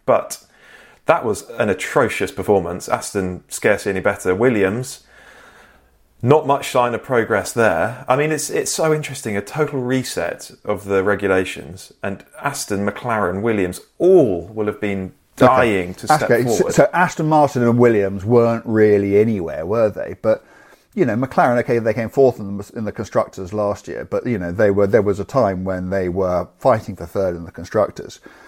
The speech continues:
Speaker 2: Um, I can't remember where they finished there, but I mean, I can rem-, I can remember, um, looking at the order during the, uh, you know, towards the end of the race,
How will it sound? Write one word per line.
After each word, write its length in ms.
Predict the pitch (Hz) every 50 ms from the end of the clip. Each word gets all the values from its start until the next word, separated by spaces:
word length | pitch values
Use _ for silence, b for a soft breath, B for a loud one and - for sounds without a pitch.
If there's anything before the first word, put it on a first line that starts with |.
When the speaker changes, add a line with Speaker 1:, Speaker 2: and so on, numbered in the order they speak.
| B B B B B _
Speaker 2:
Um, 520 | - 117 117 120 120 123 123 120 123 127 - _ _ _ _ _ _ _ _ _ _ _ _ -
I 40 |
can't 180 | - - - 160
remember 220 | 117 113 110 104
where 80 | 101 107
they 60 | 117 120
finished 240 | - 285 302 -
there, 140 | - 104 104
but 100 | 104 127
I 20 | 127
mean, 140 | 143 135 131
I 160 | 131 143 147
can 180 | - 151 139 131
rem-, 300 | 123 135 143 135 135 - -
I 100 | 127 135
can 180 | - 170 139
remember, 640 | 135 135 131 135 147 147 147 131 107 101 98 98 98 b b b b b b b b b b -
um, 480 | 107 107 104 104 104 101 101 101 98 - _ _ _ _ _ _ _ _ _ _ _ _ _ _ _ -
looking 420 | 120 123 135 131 - 123 107 104
at 180 | 98 - 101 107
the 1120 | 110 104 101 101 98 98 98 95 95 92 92 90 90 80 62 60 57 57 57 55 53 - - - - - - - - 120 - _ _ _ - - - - - - _
order 320 | - 135 135 131 107 - 87
during 220 | - 107 98 95
the, 60 | 98
uh, 340 | - 104 101 98 - 101 107
you 120 | 87 98
know, 80 | 95 90
towards 360 | 90 - 113 107 104 104 101
the 120 | - 104 101
end 120 | 98 90
of 80 | 82 80
the 80 | 98
race, 380 | 107 117 92 - - - -